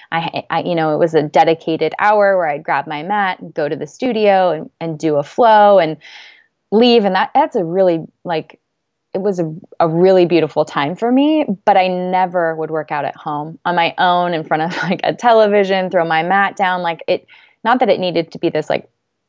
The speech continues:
perfect space, but it, it definitely influenced how I worked out when I could go to a fun yoga class with good beats and flow with my friends.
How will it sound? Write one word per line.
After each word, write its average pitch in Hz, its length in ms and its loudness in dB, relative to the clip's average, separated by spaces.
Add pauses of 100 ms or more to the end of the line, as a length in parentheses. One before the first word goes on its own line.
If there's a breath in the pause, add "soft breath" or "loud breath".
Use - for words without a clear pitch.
(160)
perfect - 460 0
space, 180 460 0
but 180 140 0
it, - 280 0
it 190 240 -2
definitely 190 840 -4 (300)
influenced 180 960 -4 (180)
how 180 280 0
I 165 100 4
worked 156 300 0
out 240 240 0
when 165 140 -4
I 156 80 -4
could 156 160 -8
go 165 120 2
to 156 120 2
a 151 80 -4
fun 156 240 -4
yoga 147 200 -2
class 143 320 -4
with - 180 -10
good 143 200 -2
beats 190 340 2
and 143 180 -4
flow 156 200 4
with 139 140 -4
my - 160 -8
friends. 151 600 -4